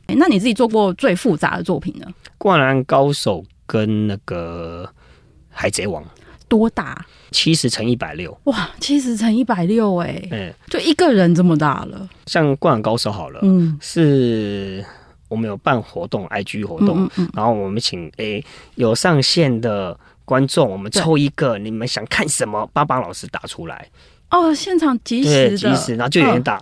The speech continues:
Speaker 1: 嗯。
Speaker 2: 灌篮高手，因为电影版要出来，
Speaker 1: 嗯。
Speaker 2: 那时候电影还没快要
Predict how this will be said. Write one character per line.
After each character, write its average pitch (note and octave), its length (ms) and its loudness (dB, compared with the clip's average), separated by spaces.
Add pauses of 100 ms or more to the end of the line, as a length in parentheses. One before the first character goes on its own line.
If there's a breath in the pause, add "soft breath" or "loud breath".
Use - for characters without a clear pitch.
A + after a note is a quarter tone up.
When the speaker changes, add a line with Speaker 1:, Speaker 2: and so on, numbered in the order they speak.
Speaker 1:
嗯。 - 60 -20 (440 soft breath)
Speaker 2:
灌 E3 240 2
篮 A2+ 220 -6
高 A#2+ 220 0
手， F#2+ 240 -6
因 C#3 80 0
为 C3+ 80 0
电 - 180 2
影 G#2+ 160 -6
版 - 140 -8
要 G#2 120 -10
出 G2+ 220 -12
来， G2 60 -6
Speaker 1:
嗯。 - 20 -2
Speaker 2:
那 C3+ 40 0
时 B2+ 80 -2
候 B2 100 2
电 C#3+ 180 0
影 G#2 60 -8
还 B2 80 -6
没 A#2+ 80 -8
快 - 160 -2
要 C3 80 0